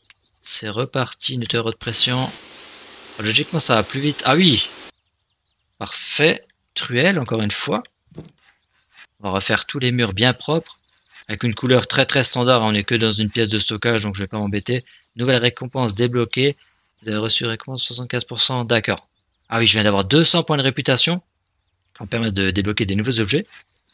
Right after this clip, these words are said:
Voilà, on termine le plafond. Parfait. Le plafond, les murs. Alors le sol, est-ce que je peux le modifier ? Mais non, oh, pas, pas ça. Modification du sol. Je peux.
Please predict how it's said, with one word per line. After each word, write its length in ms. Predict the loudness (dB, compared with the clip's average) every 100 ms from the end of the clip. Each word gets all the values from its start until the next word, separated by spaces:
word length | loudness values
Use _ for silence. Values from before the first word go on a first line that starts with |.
| _ _ -14
Voilà, 300 | -6 -6 -6 -12
on 80 | -4
termine 340 | -2 0 2
le 80 | 0
plafond. 460 | 0 0 0 -2 -6 _ _ _ _ -20 _ -20 -20 -20 _ _ _ -20 _ _ _ _ _ -20 _ _ 0
Parfait. 560 | 0 2 2 0 0 _
Le 120 | -10 -4
plafond, 340 | -2 -2 -2
les 120 | -2
murs. 300 | 0 0 0
Alors 200 | 0 2
le 120 | 4
sol, 460 | 4 4 4 2 -2 _ _ _ _
est-ce 140 | -6 -2
que 100 | 0
je 80 |
peux 60 | 0
le 80 | 0
modifier ? 480 | -2 0 0 -2 _ _ _ _ _ _ _ -20 -20 _ _ _ _ -4
Mais 80 | -2
non, 140 | -2 -4
oh, 180 | -16 -6
pas, 120 | -6
pas 200 | -4 2
ça. 240 | 2 2 -8 _ _ _
Modification 500 | -20 -14 -8 0 0
du 60 | 2
sol. 280 | 0 0 -4 -8 _ _ -20 _
Je 160 | 2 2
peux. 240 | 2 -2